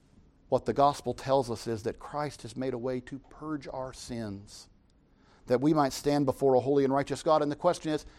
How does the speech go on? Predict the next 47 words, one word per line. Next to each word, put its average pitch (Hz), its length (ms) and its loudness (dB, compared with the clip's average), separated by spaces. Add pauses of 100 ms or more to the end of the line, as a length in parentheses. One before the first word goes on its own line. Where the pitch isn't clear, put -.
(120)
how 185 200 2
is 175 120 6
it 190 100 6
done? 180 420 8 (1040)
Well, 131 140 6
Paul 175 520 12
and 139 120 8
Martin 156 300 10
Luther 170 540 6 (720)
and 117 140 0
many 196 220 8
of 156 140 10
us 180 320 12
have 135 160 6
wrestled 185 340 8
with 147 220 0
this 147 260 8
and 156 200 2 (340)
come 202 160 8
back 190 160 10
to 185 80 6
the 175 60 8
same 180 260 4
place. 160 340 6
Paul 190 240 10
expressed 175 400 2
it 147 80 -4
this 160 220 0
way, 117 340 6 (380)
that - 100 0
the 156 100 6
gospel 202 480 8
is 151 120 6
the 175 120 2
answer 208 360 2
to 175 80 0
the 175 80 2
problem 175 580 10
of 143 80 2
how 156 200 6
God 180 420 10
can 185 100 2
forgive 165 340 2
sin 143 480 2 (300)
and 175 180 6
remain 156 300 8
holy. 117 360 4